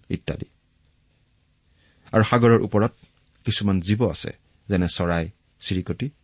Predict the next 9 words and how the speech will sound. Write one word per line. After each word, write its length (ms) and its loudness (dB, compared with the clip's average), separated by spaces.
সেইবোৰ 300 -2
পানীৰ 220 0
ওপৰত 260 -6
উৰি 160 -2
ফুৰিছে। 340 -14
পানীৰ 260 8
তলত 300 2
থাকে 220 -4
মাছ, 260 0